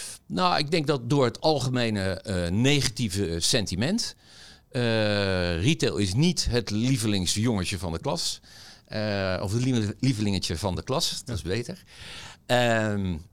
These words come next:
Speaker 1: en, en daar hebben wij on-, onder te lijden.
Speaker 2: Maar wat i-, wat is er, eh, wat is er in jouw, in jouw, eh, analyse moeilijk aan de, aan het winkelvastgoed? Waar, waar zit dat probleem?
Speaker 1: Nou, ik denk dat de winkelvastgoed en de beleggers in, in winkels en de houding van,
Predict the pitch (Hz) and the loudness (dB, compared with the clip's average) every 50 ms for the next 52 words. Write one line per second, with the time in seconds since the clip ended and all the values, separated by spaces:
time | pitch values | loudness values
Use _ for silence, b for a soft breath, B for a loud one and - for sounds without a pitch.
0 | _ _ _ _ _ _ - 160 156 143 - - 151 147 131 123 147 139 127 127 | _ _ _ _ _ _ -4 -2 -2 -2 0 0 0 0 2 4 4 4 4 4
1 | 123 113 107 110 98 95 - 107 101 110 - - - 127 104 98 87 76 - 92 | 2 2 2 2 2 2 0 -2 -2 -2 -4 -4 -4 -2 0 0 -2 -2 -2 -2
2 | 80 78 82 98 113 143 147 135 139 151 165 202 202 226 185 147 165 180 - 190 | -2 0 0 -2 -2 -2 0 2 2 2 2 2 0 -2 -2 0 0 0 2 0
3 | 156 156 156 143 131 - - 120 117 117 117 120 160 160 - 151 123 127 123 117 | 0 0 -2 -2 -2 -4 -2 -2 0 0 0 0 -2 -2 -2 -2 -2 -2 -2 -4
4 | - - _ - - 110 110 113 117 110 107 - - - 101 98 104 104 101 101 | -6 -8 _ -10 -4 -2 0 0 0 0 -2 -4 -6 -6 -4 -2 -2 0 0 0
5 | 98 98 87 - 92 90 90 90 - 95 98 98 98 95 87 - 92 85 - - | 0 0 -2 -4 -4 -2 -2 -2 -2 -2 -2 0 0 0 0 0 -2 -2 -4 -6
6 | - _ _ _ _ _ _ _ _ - - 95 92 101 117 139 143 127 110 101 | -16 _ _ _ _ _ _ _ _ -10 -4 -2 2 2 4 4 4 4 2 0
7 | 101 - - 95 92 90 87 85 82 82 - 92 87 85 80 87 95 92 80 - | 0 -2 -4 -4 -2 -2 -2 -2 -4 -4 -6 -4 -4 -4 -2 -2 -2 -2 -2 -4
8 | - - - - - - - - 73 - 120 139 127 131 120 147 160 160 143 - | -8 -10 -10 -8 -8 -8 -10 -10 -8 -4 -2 -2 -2 0 2 2 2 2 2 0
9 | - - 143 127 - 135 107 - - 101 98 90 95 92 78 64 - - B B | 0 0 0 -2 -2 -4 -4 -4 -2 -2 -2 0 2 0 0 -2 -6 -14 B B
10 | B B B B B B B B B B - - - - - - 143 127 - 160 | B B B B B B B B B B -20 -20 -14 -8 -4 -2 0 2 2 2
11 | 147 160 175 165 151 156 143 117 117 117 113 185 214 190 170 151 - - 156 156 | 2 2 0 2 2 2 2 2 0 2 2 2 2 2 0 0 2 2 2 2
12 | - - 196 196 - - 107 104 92 90 110 139 160 160 151 117 131 127 127 117 | 2 0 -2 -2 -2 0 0 0 2 4 4 4 4 2 2 0 0 -2 -2 0
13 | 131 127 123 113 110 135 139 139 - 156 175 185 - - - 107 104 95 90 85 | 0 0 0 2 2 2 2 0 0 -2 -2 -2 -4 -4 -2 -2 0 0 0 0
14 | 78 73 78 82 92 95 113 147 156 170 175 170 - - 107 104 98 90 82 - | 0 0 0 2 4 4 6 4 4 2 0 0 0 0 0 0 0 0 -2 -4